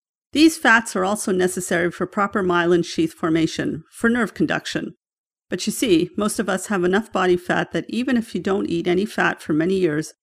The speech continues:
we can supply essential fatty acids from it. You understand? Uh-huh.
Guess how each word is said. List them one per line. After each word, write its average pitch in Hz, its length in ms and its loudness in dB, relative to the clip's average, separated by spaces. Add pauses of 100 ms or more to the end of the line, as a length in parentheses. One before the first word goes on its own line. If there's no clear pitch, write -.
(300)
we 185 100 2
can 190 160 2
supply 165 380 -2
essential 165 420 -2
fatty 160 320 -2
acids 165 460 -4
from - 180 -4
it. - 180 -10 (420)
You - 100 -6
understand? 196 540 0 (460)
Uh-huh. 190 360 0